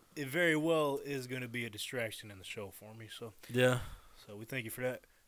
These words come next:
Speaker 1: Uh, but yeah, he had him wide open in the end zone, dude, and he just, and those are, those are typical throws that Josh Allen can make. The whole game, he's t-, throwing him in tight windows and everything, so.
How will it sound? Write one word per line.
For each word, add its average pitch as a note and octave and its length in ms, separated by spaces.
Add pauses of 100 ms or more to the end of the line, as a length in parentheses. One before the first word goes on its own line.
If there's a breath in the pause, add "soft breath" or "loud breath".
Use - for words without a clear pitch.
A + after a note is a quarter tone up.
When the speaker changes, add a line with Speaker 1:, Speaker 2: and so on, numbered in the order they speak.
(140)
Speaker 1:
Uh, B2+ 260 (260)
but A#3 100
yeah, A#3 180
he D#3+ 120
had G3 160
him G3 100
wide G3 220
open G3 300
in G3 120
the F#3+ 80
end G#3+ 220
zone, D#3 340
dude, F3 240
and E3+ 260
he D#3+ 60
just, D#3 300
and F#3 400
those A3+ 280
are, G3+ 120
those G#3 260
are F3+ 60
typical F3 400
throws F#3 320
that E3 80
Josh E3 340
Allen F3 220
can C#3+ 160
make. F#3+ 320
The B2+ 80
whole F#3 160
game, E3+ 320
he's C#3+ 200
t-, D#3+ 220
throwing D#3 260
him D3 100
in C3+ 60
tight D#3 240
windows E3 360
and C3+ 160
everything, C3+ 340
so. A2 320